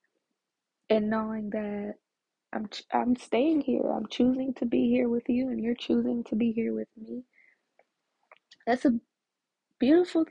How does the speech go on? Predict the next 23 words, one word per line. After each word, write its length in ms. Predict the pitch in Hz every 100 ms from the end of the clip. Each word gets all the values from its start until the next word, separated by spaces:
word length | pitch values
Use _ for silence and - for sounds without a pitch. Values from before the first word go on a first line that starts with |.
| -
thing, 300 | 427 339 247
I 120 | - -
think. 440 | 277 349 302 - - _ _ _ _
Is 280 | 202 320 -
choosing 540 | - 247 277 294 285
to 120 | - 240
be 220 | 208 247
with 240 | 277 277
someone 580 | - 294 285 294 311 311 - _ _ _ _ _ _ -
a 80 | 240
good 180 | 277
thing 220 | 302 330 311
or 100 | 302
a 40 |
bad 260 | 294 311 -
thing? 180 | - - _ _ _ _ _ _ _ _ _ _ _ _ _ _ _ _ _ _ _ _ _ _ _ _ _ _ _ _ _ _ _ _ _ _ _ -
It's 80 |
crazy. 520 | - 311 330 226 220 - _ _ _ _ _ _ -
Relationships 760 | 247 285 294 247 - 214 - -
are 40 |
crazy. 540 | 226 - 214 214 214 214
Marriage 500 | 220 247 311 277 226
is 120 | 214